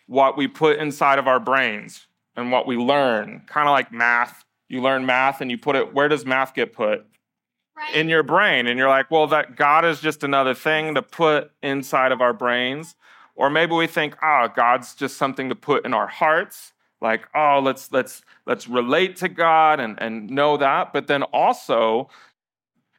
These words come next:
Speaker 1: God says through Moses and then again through Jesus that we're supposed to, we're called to love God with our heart, mind, soul, and then this word strength. What do you guys think strength means?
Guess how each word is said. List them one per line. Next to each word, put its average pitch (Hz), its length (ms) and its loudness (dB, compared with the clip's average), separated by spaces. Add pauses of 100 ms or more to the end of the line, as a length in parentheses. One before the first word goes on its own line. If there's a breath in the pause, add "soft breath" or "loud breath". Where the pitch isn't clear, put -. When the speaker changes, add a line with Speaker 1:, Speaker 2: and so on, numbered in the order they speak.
(120)
Speaker 1:
God 170 320 2
says 131 300 0
through 127 240 -6
Moses 139 600 2
and 127 220 -4
then 147 80 0
again 131 420 -2
through 123 300 -6
Jesus 120 680 -2 (280 soft breath)
that 123 140 2
we're 165 200 2
supposed 156 440 0
to, 123 240 2
we're 131 180 -2
called 131 340 0
to 131 100 -4
love 147 320 2
God 135 280 2
with 120 180 0
our 113 220 0
heart, - 800 -2 (400)
mind, 147 600 0
soul, 135 840 2
and 123 160 -4
then 131 160 -2
this 127 200 -4
word 120 360 0
strength. - 1000 -6 (580)
What 139 120 0
do 147 60 0
you 139 60 -2
guys 135 220 0
think 123 220 -6
strength - 540 -4
means? 101 580 -12